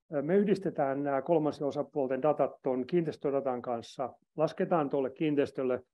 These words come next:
tällainen ajoennuste, miten sitä kannattaisi ajaa, ja sen päältä tuoda, tehdään, ö,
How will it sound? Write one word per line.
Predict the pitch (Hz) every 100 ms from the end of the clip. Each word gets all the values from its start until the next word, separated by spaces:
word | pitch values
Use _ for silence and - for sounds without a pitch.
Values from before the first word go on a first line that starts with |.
| _ _
tällainen | 139 131 131 135 151
ajoennuste, | - 160 165 147 143 139 135 - - 131 - _ _ _ _
miten | 160 180
sitä | - 151
kannattaisi | 139 131 135 123 170
ajaa, | 151 143 139 139
ja |
sen | 131 175 160
päältä | 151 131 127 131 - _ _ _ _ _ _
tuoda, | 139 139 151 -
tehdään, | 160 131 135 131
ö, | 139